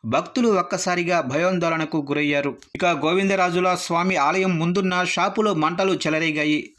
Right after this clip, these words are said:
దీంతో ఆలయం ముందున్న చలువ పందిళ్లు తగలబడ్డాయి. స్థానికుల సమాచారంతో వెంటనే అగ్నిమాపక సిబ్బంది ఘటనా స్థలానికి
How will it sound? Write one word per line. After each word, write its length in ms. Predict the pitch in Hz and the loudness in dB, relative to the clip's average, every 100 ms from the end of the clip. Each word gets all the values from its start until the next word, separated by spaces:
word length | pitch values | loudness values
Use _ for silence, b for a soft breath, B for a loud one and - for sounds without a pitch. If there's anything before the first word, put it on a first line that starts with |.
| 151 | -2
దీంతో 280 | 226 220 214 147 | 0 0 2 2
ఆలయం 280 | 185 226 220 196 | 2 2 2 0
ముందున్న 320 | 185 185 185 185 B B B - | 0 0 -2 -2 B B B -2
చలువ 240 | 175 240 226 | 0 2 2
పందిళ్లు 380 | 190 185 185 185 180 | 0 0 0 -2 -2
తగలబడ్డాయి. 600 | 143 151 147 143 147 143 - - - | -2 -2 -2 0 0 -2 -6 -20 -6
స్థానికుల 460 | 156 170 175 175 - | -2 -2 -2 -2 -2
సమాచారంతో 640 | 160 170 - 165 165 156 151 135 | -2 -2 -2 -2 -2 -2 -2 -2
వెంటనే 340 | 151 180 180 113 | -4 -2 -2 -2
అగ్నిమాపక 600 | 151 175 185 170 170 175 - | -2 -2 -2 -2 -4 -4 -4
సిబ్బంది 400 | 143 165 185 147 B B B B 120 | -4 -2 0 -2 B B B B -2
ఘటనా 260 | 160 226 247 | 0 2 0
స్థలానికి 420 | 220 208 202 190 | 0 -2 0 -2